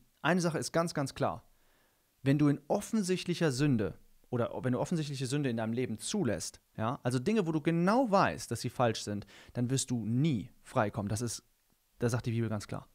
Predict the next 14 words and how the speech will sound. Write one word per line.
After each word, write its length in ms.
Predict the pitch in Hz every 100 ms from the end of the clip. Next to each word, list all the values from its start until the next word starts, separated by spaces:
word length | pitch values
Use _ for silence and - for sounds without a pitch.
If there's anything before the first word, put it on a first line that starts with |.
| _ _ _ _ _ _ _ _ -
Genau 240 | 131 139
wie 80 | 135
Simson, 340 | 120 107 82
ja. 180 | 98 123 -
Der 80 | 123
wusste 200 | 156 135
ganz 240 | 160 196
genau, 300 | - 160 107
dass 180 | 104 110
Timna 440 | - 139 117 104 110
kein 220 | 143 131
guter 240 | 120 117 107
Ort 240 | 98 -
war. 160 | -